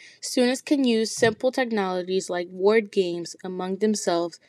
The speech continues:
in group and group evaluated tests to use this technology for students who does not have access to technology in their homes.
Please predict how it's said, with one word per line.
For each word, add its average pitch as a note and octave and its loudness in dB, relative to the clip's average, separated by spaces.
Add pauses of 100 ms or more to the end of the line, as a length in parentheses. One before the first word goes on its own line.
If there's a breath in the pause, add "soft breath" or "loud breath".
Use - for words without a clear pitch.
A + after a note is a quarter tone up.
(240 soft breath)
in F#3 -6
group A3 0 (440 soft breath)
and F#3+ -2
group A3+ 4
evaluated F#3+ 4
tests E3 -6 (120)
to - -8
use F#3+ -4
this G#3 4
technology F#3 0
for G3+ -4
students F3 -6 (480 soft breath)
who A3 2
does G3+ 2
not G#3 2
have A3+ 2
access G3 -2
to - -6
technology F#3+ -6 (500)
in F#3 -8
their F3+ -4
homes. E3+ -12